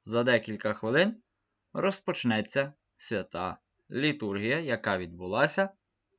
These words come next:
двадцятого числа, двадцятого грудня дві тисячі двадцятого року,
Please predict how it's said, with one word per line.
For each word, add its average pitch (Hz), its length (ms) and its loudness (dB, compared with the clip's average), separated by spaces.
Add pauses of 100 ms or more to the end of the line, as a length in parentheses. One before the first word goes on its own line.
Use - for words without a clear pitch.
(600)
двадцятого 131 880 2 (420)
числа, 101 480 -2 (1800)
двадцятого 107 680 2
грудня 143 360 0
дві 104 160 0
тисячі 107 360 -2
двадцятого 90 640 -4
року, - 340 -6